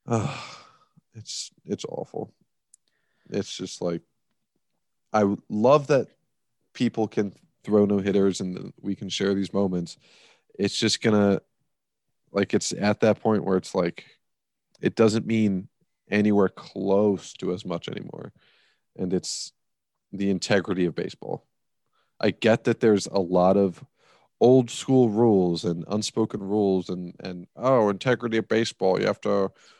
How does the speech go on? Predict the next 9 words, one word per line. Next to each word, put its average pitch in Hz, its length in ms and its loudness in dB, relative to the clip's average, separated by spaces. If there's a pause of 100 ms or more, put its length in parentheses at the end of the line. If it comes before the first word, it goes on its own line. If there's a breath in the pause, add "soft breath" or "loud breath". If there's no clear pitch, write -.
(180 soft breath)
hold 127 260 0
up 120 240 0
the, 104 400 2
the 107 120 0
spirit 131 360 2
of 117 60 4
the 104 80 -2
sport. 107 500 0 (1120)
I, 110 140 0